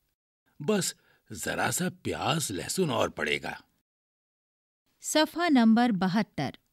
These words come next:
Speaker 2: बावर्ची ने कहा,
Speaker 1: "अ, तुम इसे देखते रहो, कहीं ज्यादा ना पक जाए। मैं अभी प्याज और लहसुन लाकर देता हूँ।"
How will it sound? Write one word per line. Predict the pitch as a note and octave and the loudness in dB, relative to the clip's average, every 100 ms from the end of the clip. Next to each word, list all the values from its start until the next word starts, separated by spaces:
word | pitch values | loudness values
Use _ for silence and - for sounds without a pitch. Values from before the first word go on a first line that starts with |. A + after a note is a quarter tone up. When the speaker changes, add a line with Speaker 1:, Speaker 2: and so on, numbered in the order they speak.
| _ _ _ _ _ _ _ _ _ _ _ _ _ - | _ _ _ _ _ _ _ _ _ _ _ _ _ -4
Speaker 2:
बावर्ची | F#3 B3+ C#4 E4 - F4 | 2 4 4 2 0 0
ने | F4+ | -2
कहा, | D4+ F#3 E3+ G3 - _ _ _ _ _ _ _ _ _ | -2 -2 0 -2 -4 _ _ _ _ _ _ _ _ _
Speaker 1:
"अ, | C3+ | -10
तुम | - - - G#3 F#3 | -10 -14 0 4 6
इसे | E3 | 6
देखते | D#3 A2 - | 6 4 2
रहो, | G2 E2+ F2 - _ _ _ - | 0 0 -4 -6 _ _ _ 0
कहीं | G2+ A2 | 4 4
ज्यादा | G#2+ G#2 G2+ B2+ | 4 4 6 6
ना | C#3 | 6
पक | C3 | 4
जाए। | B2 A#2 E2 _ _ _ _ - | 2 2 0 _ _ _ _ -4
मैं | F#2+ E2 F#2 | -2 0 0
अभी | E2+ G#2+ D#3 | 0 2 2
प्याज | - E2+ F#2+ B2 - | 2 4 4 4 2
और | G#2 F#2+ | 0 2
लहसुन | E2 F2+ F3+ D3+ | 0 -2 2 4
लाकर | A2+ D3 A#2 | 4 4 4
देता | F#2+ G2+ | 4 0
हूँ।" | D#2+ | -4